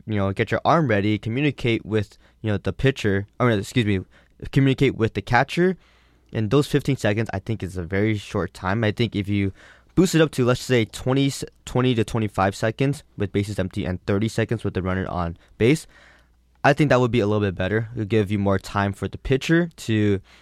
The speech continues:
rest a little bit and also communicate with the catcher as well.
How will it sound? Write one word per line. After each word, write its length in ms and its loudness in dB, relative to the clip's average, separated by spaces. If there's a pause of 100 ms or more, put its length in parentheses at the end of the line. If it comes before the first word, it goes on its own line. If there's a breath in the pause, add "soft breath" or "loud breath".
(240 soft breath)
rest 220 2
a 60 0
little 220 2
bit 300 0 (340 soft breath)
and 220 0
also 200 2
communicate 540 -2
with 220 -2
the 80 -6
catcher 380 -4
as 280 -6
well. 320 0